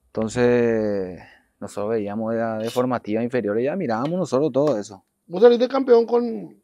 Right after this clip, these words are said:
Speaker 2: con el Tata Martino, ¿verdad?
Speaker 1: El técnico que más me marcó a mí es Tata.
Speaker 2: ¿En serio?
Speaker 1: Y por algo él está donde está y consiguió todo lo que consiguió,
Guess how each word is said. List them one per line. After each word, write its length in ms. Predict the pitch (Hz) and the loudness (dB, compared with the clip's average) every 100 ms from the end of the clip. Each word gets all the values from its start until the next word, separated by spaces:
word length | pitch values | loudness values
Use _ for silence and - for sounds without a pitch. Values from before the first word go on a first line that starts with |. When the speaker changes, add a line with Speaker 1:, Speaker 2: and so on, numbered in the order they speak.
| _ _ _ 165 | _ _ _ -10
Speaker 2:
con 120 | 202 | -8
el 100 | 185 | -6
Tata 200 | 185 226 | -4 -2
Martino, 480 | 202 151 180 202 135 | -2 -2 -4 -2 0
¿verdad? 220 | 165 202 _ _ _ _ _ _ | -2 -4 _ _ _ _ _ _
Speaker 1:
El 120 | 139 131 | -4 -2
técnico 240 | 160 190 | 0 0
que 60 | 165 | 0
más 140 | 160 | 0
me 80 | 196 | 2
marcó 260 | 185 156 | 2 2
a 60 | 175 | 0
mí 120 | 220 | -2
es 80 | 208 | -2
Tata. 300 | 135 104 101 _ _ _ _ _ _ _ _ _ _ | -4 -4 -8 _ _ _ _ _ _ _ _ _ _
Speaker 2:
¿En 120 | 143 156 | -8 -2
serio? 220 | 247 - _ _ _ _ _ _ _ - | -2 -2 _ _ _ _ _ _ _ -2
Speaker 1:
Y 300 | 175 202 226 | 0 0 0
por 240 | 247 196 | 4 6
algo 320 | 165 254 190 | 6 6 4
él 140 | 151 165 | 4 2
está 200 | 156 123 | -2 -4
donde 200 | 135 139 | -6 -8
está 320 | - 95 98 | -12 -16 -10
y 160 | 123 123 | -8 -4
consiguió 440 | 135 127 117 117 | -4 -4 -6 -6
todo 160 | 117 117 | -6 -6
lo 100 | 127 | -8
que 100 | 127 | -8
consiguió, 460 | 127 120 104 95 | -10 -10 -14 -14